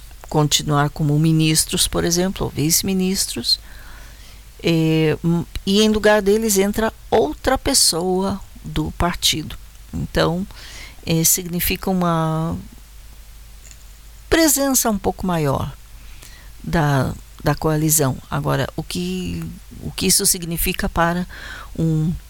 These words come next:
membro do partido que ele é ministro e se demite do cargo de membro da Knesset, ou seja, de deputado, mas continua como ministro?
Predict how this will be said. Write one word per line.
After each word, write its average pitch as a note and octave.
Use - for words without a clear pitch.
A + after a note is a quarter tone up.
membro E3+
do D3+
partido D3
que -
ele D3
é D#3+
ministro F#3+
e A3
se -
demite D#3
do F#3
cargo D3+
de C#3+
membro D3+
da D#3+
Knesset, E3
ou F#3+
seja, D3
de C#3+
deputado, E3
mas -
continua G#3+
como A3+
ministro? A#3